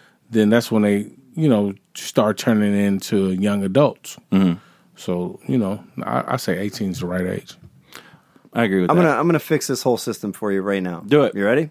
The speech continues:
Speaker 2: Do it.
Speaker 3: All right. Open borders.
Speaker 2: Mm-hmm.
Speaker 3: Let 'em come. Let anybody who wants to be
Speaker 2: <laughs>
Speaker 3: here, let 'em come. Why
Speaker 2: Okay.
Speaker 3: not?
Speaker 2: Okay.
Speaker 3: Allow 'em to be here. But get rid of welfare
Speaker 2: Mm-hmm.
Speaker 3: because you can't have all these people pouring into the country because they wanna get free money from us.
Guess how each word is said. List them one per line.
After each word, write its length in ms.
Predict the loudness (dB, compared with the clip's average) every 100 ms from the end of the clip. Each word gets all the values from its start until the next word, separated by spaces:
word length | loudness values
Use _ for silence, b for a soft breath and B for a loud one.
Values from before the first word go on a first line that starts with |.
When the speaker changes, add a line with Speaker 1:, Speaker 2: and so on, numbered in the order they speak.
| _
Speaker 2:
Do 140 | 2 2
it. 160 | 2 -4 _
Speaker 3:
All 140 | -6 -6
right. 180 | -8 -12 _ b b b b b b _ _ _ _ 0
Open 300 | 2 2 2
borders. 560 | 2 2 0 -6 -10 -6
Speaker 2:
Mm-hmm. 260 | -4 -4 -8 _ _
Speaker 3:
Let 220 | 0 2
'em 120 | 2
come. 340 | 0 0 -2 -8 -6
Let 240 | -2 -2
anybody 380 | -2 -2 0 2
who 100 | 2
wants 200 | 0 0
to 60 | 0
be 160 | 2
Speaker 2:
<laughs> 20 |
Speaker 3:
here, 120 | 2 2
let 160 | 2
'em 100 | 0
come. 340 | 0 -2 -4 -8 -6
Why 220 | 0 2
Speaker 2:
Okay. 40 |
Speaker 3:
not? 300 | 4 2 -2 _ -6
Speaker 2:
Okay. 220 | -6 -6 -8 -4
Speaker 3:
Allow 280 | 0 2 2
'em 40 |
to 40 | 0
be 120 | -2
here. 180 | -2 -6 _
But 340 | 2 2 2 -4 _ _ _ _
get 200 | -2 -2 2
rid 220 | 2 4
of 180 | 0 2
welfare 640 | 2 2 0 -2 -2 -4 -4
Speaker 2:
Mm-hmm. 260 | -2 0 -4 _ -4
Speaker 3:
because 380 | -2 2 0 -2
you 60 |
can't 240 | -2 0 2
have 160 | 2
all 140 | 2 2
these 120 | 0
people 200 | -2 -6
pouring 300 | -2 0 2
into 120 | 2
the 80 | 0
country 360 | 0 -2 0 -2
because 320 | -2 -2 2
they 120 | 2
wanna 420 | 2 2 2 -2
get 340 | -4 -2 -2 -2
free 220 | 0 2
money 260 | 2 2 0
from 240 | -2 -4
us. 180 | -6 -10